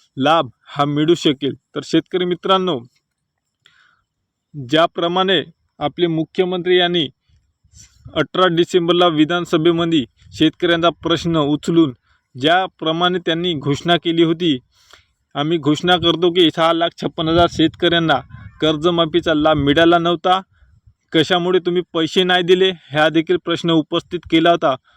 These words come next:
पण आता तेच मुख्यमंत्र्यांनी त्या काळापासून आता डिसेंबरपासून जानेवारी गेला, फेब्रुवारी गेला, आता मार्च देखील संपत आला, पण ते सहा लाख छप्पन हजार शेतकऱ्यांना काय मिळणार आहे किंवा काय देणार आहे, या संबंधित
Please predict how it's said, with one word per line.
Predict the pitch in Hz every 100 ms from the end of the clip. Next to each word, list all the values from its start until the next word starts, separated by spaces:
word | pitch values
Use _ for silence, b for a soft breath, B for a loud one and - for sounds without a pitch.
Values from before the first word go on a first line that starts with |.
| _ _ -
पण | 165
आता | 170 175
तेच | 175 _ - 196 202 - - B B B B 135
मुख्यमंत्र्यांनी | 143 - 185 185 190 196 185 147 120 _ _ _ _ _ _ _ _ _ _ _ 160
त्या | 170
काळापासून | - 151 165 165 175 180
आता | 170 160 175
डिसेंबरपासून | 143 156 175 175 180 170 165 185 165
जानेवारी | 151 151 165 165
गेला, | 160 165 170 175 -
फेब्रुवारी | 156 156 165 170
गेला, | 165 165
आता | 151 160
मार्च | 139 143 156
देखील | 147 156 175
संपत | 151 156 135 156 160
आला, | 151 127 - _ _ _ _ _ 175
पण | 175 135 - _ _ _
ते | 156
सहा | - 147 156
लाख | 156 160 -
छप्पन | 220 170 156
हजार | 156 165
शेतकऱ्यांना | - 147 - 160 160 160
काय | - 143 156
मिळणार | 151 160 160 160 156
आहे | 156 -
किंवा | 165 165 -
काय | 143 156
देणार | 143 151 156 151
आहे, | 131 - _ _ -
या | 151
संबंधित | 156 147 147 151 156